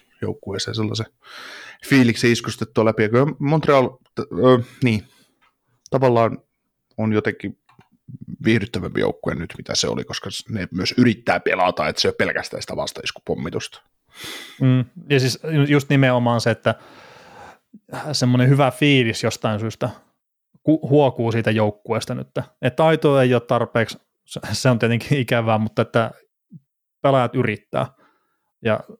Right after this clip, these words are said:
Speaker 2: se on tietenkin se tärkeä juttu. Kert sitten huonoimmillahan se on sitä, että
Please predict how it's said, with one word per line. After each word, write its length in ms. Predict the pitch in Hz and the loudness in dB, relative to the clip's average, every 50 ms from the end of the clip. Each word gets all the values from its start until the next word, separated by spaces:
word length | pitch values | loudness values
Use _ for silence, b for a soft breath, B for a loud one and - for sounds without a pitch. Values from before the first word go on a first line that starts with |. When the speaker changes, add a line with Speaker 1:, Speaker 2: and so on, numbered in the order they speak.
| _ _ - | _ _ -10
Speaker 2:
se 140 | - - 110 | -4 -2 -2
on 80 | 104 | 0
tietenkin 300 | 104 110 104 104 - - | 0 0 0 0 -2 -4
se 80 | - 110 | -6 -4
tärkeä 400 | - 113 107 107 104 - 123 113 | -2 -2 -2 -2 -2 -4 -4 -2
juttu. 460 | 117 131 135 _ - - - - _ _ _ _ _ - | -4 -6 -8 _ -12 -12 -12 -14 _ _ _ _ _ -6
Kert 220 | - 113 113 - | -4 -4 -4 0
sitten 440 | - 120 - - 127 120 113 110 107 - _ _ _ _ _ _ _ _ _ _ - | -2 -2 -2 0 0 0 0 0 -4 -10 _ _ _ _ _ _ _ _ _ _ -2
huonoimmillahan 640 | 143 131 123 120 117 113 113 117 120 113 113 117 113 | 0 0 2 2 2 0 0 0 0 0 0 0 0
se 80 | 123 120 | 2 2
on 60 | 117 | 0
sitä, 320 | 120 110 - 123 113 110 | 0 0 0 0 0 0
että 300 | 107 - - 120 117 117 | -2 -2 -4 -4 -4 -4